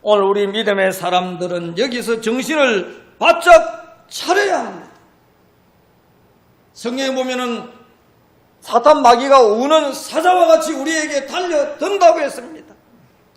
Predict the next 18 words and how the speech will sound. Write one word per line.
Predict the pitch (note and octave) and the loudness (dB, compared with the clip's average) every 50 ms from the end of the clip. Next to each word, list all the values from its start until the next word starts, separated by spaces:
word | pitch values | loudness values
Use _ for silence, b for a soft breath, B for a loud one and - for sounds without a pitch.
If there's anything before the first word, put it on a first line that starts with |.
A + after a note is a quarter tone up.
| _ - | _ 2
이럴 | E4+ G4 F#4+ F#4 F#4 | 4 6 6 4 4
때 | F#4 E4+ E4 | 4 2 2
우리는 | D#4 D4 D4+ E4 E4+ E4 D#4 C#4 | 2 2 2 2 2 2 2 2
군뱅이처럼 | - A3 D#4 F4 F4+ F#4 F#4+ F#4 F#4 - D4+ E4 F4 E4 D4+ - | 0 -2 -2 2 4 4 4 4 4 2 2 2 2 2 2 -2
꾸물떡꾸물떡 | - F#4 G4+ G4 F#4+ F#4+ F#4 - F4+ F4 F#4 F4+ F4+ F4+ F4 F4 | -4 -4 -4 -2 -2 -4 -6 -6 -6 -6 -6 -6 -6 -8 -8 -8
거리면 | D#4 F4+ F#4 F4 E4 D4+ C4+ A#3+ - - | -6 -6 -4 -4 -4 -4 -6 -8 -12 -10
안 | - B3+ D4+ F4 | -8 -4 -2 0
된다는 | G4 G4 G4 F#4 F4 F4 - - | 0 0 0 -2 -4 -4 -6 -8
것입니다. | - - - - - - - - - _ _ _ _ _ _ _ _ _ _ _ _ _ _ _ _ _ _ _ _ _ _ _ _ _ _ _ _ - | -12 -14 -16 -18 -20 -20 -20 -20 -20 _ _ _ _ _ _ _ _ _ _ _ _ _ _ _ _ _ _ _ _ _ _ _ _ _ _ _ _ -2
정신을 | A3+ C#4 D#4+ D#4+ F4+ F#4+ F4+ E4+ D#4+ - - - | -2 -2 0 -2 -2 0 0 0 0 0 2 2
바짝 | G4 A4+ A4 - A4+ A4 - - | 4 4 4 4 2 2 2 0
차려야 | - - B4 B4+ B4 A4 | -8 -12 -8 -8 -8 -8
된다는, | - - - - - - - - _ _ _ _ _ _ _ _ _ _ _ _ _ _ _ _ _ _ _ _ _ _ _ _ _ _ _ _ _ _ _ _ | -8 -12 -16 -16 -18 -18 -20 -20 _ _ _ _ _ _ _ _ _ _ _ _ _ _ _ _ _ _ _ _ _ _ _ _ _ _ _ _ _ _ _ _
낮에와 | - G#3+ D4+ F4+ F4+ G4+ G4 F#4 F4+ F4+ | -4 -2 0 0 2 2 4 4 6 6
같이 | F4 E4+ D#4+ - F4+ F4 | 6 6 4 4 2 2
옷을 | D4 D#4+ F#4+ F#4 - F#4 F#4+ F4+ E4+ - | 2 2 2 2 4 4 2 2 2 0
단정하게 | - E4+ F4+ F#4+ F#4+ G4+ G4+ G4 F#4+ F#4+ F4 F4 | 2 2 4 4 6 6 8 8 8 6 6 4
입고 | G4+ - - - F4+ E4 G3+ E3+ - - - - - - | 2 2 2 2 4 4 4 4 2 -2 -12 -18 -20 -20